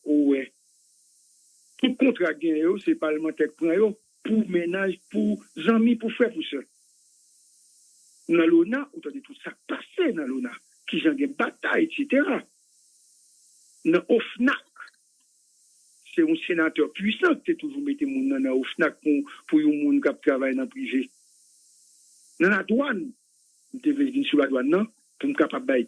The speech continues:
detay, il y a un croisement d'intérêt, croisement d'intérêt, euh, et, et malsain entre des députés, des sénateurs et des membres du secteur privé qui ne veulent pas payer la douane.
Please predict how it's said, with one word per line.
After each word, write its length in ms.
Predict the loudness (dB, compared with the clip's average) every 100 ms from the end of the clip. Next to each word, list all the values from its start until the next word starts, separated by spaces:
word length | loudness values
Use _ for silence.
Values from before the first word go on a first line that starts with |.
| 0
detay, 560 | -2 0 0 2 -2 -4
il 140 | -10 -6
y 80 |
a 100 | -6 -6
un 80 | -12 -6
croisement 880 | -2 0 -2 -6 -12 -6 0 0
d'intérêt, 640 | 2 -2 0 0 2 0 -2 _ -20 -20 -18 -18
croisement 400 | -10 -10 -4 -2
d'intérêt, 500 | 0 2 2 2 0 -4 _ _ -4
euh, 200 | -2 -2 -4
et, 280 | -4 -2 0
et 360 | 0 2 2 -2 _
malsain 640 | 0 0 -2 -2 2 2 0
entre 280 | -2 -4 -6 -16 -20 -20 -20 _
des 100 | -2
députés, 460 | 0 0 -2 -2 -2 _ _ _ _ _ _
des 140 | -4 0
sénateurs 520 | 0 0 0 2 2 -2 _ _ _ _
et 80 | 0
des 100 | 2
membres 200 | 2 0
du 100 | -2
secteur 360 | -6 0 -2 -2
privé 280 | 0 0
qui 140 | 0 -2
ne 140 | -2 -2 -4 -8 -2
veulent 340 | 0 0 -2 -4
pas 160 | -8 -12 -16 _ _ _
payer 460 | 2 2 2 2 0 -2 -12 -10
la 120 | -10
douane. 200 | -12 -18